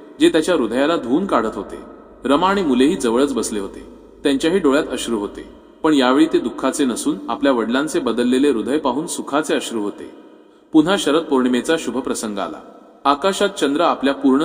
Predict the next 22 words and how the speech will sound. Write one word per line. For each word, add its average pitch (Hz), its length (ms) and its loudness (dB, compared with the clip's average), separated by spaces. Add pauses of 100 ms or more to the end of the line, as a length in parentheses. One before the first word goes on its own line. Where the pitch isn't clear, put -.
तेजाने 123 320 0
चमकत 120 400 -4
होता. 95 240 -10 (420)
शरदने 190 360 2
आपल्या 151 380 0
छोट्या 139 300 0
घराची 117 380 -2
साफसफाई 110 560 -2
केली, - 320 -6 (600)
जवळच्या 196 400 4
नदीतून 185 420 -2
पाणी 127 280 0
आणले 123 240 -2 (360)
आणि 147 180 4
एका 170 180 0
मातीच्या 160 520 -2
लहानशा 156 420 -2
दिव्यामध्ये 127 480 0
तूप 165 300 4
घालून 143 360 -2
तो 196 60 2
प्रज्वलित 117 440 0